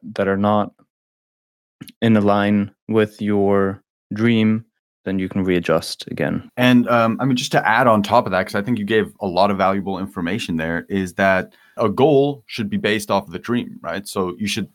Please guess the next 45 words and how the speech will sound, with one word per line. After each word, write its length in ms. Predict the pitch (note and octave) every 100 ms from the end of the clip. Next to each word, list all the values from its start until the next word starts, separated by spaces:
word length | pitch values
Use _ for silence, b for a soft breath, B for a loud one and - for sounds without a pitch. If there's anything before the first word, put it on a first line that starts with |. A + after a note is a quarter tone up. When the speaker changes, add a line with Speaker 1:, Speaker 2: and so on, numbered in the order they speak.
| -
Speaker 2:
look 240 | A2 D3+
at 160 | E3 D#3
your 80 | D3+
dream 300 | C#3+ B2+ B2
and 100 | G#2
say, 180 | G#2+ G2+
"Okay, 200 | G#2 F2+
this 300 | G2 C#3+ C3
is 200 | B2 - b -
theoretically, 800 | - D3 A#2+ A#2 A#2+ A#2+ A#2+ A#2
this 200 | A2 - -
could 340 | - D#3+ G#2
be, 320 | A#2 A#2+ A#2 - b b -
this 160 | A2+
is 240 | A2+ G2+ - -
the 200 | A2 -
area 600 | A#2+ C3 C#3+ C#3+ C3+ C3+ -
of 180 | A2+ G2+
things 560 | - B2 B2+ C3+ C3 - -
that 140 | G#2+
I 140 | G2 F2
need 520 | G2 B2 D3+ D#3 -
to 140 | B2
achieve 380 | G2+ - A#2 G2+
that 240 | G#2 F#2 -
goal." 320 | E2 A1 - _ _ _ _ -
And 80 | B2+
then 120 | B2
once 280 | D#3 F#3+ F#3
you've 280 | F3 C#3+ - _ _ _ -
established 720 | - - B2 D3+ G2+ G#2 -
what 160 | G#2+ G#2
is 140 | F2
necessary 640 | A2 D3 D3 - C#3 C3
to 160 | B2 B2
achieve 320 | G#2 B2 A#2
those 240 | G#3 G2 -
dreams, 600 | A#2+ D#3 B2 D#3+ - - _ _ -
you 100 | A#2+
take 340 | G#2+ C#3+ C#3+
out 320 | A#2+ A#2 D3+ A#2+
and 80 |
you 60 | A#2
say, 320 | G#2+ A2+ G#2 A#2
"Okay, 540 | G#2 - B2+ C3 F3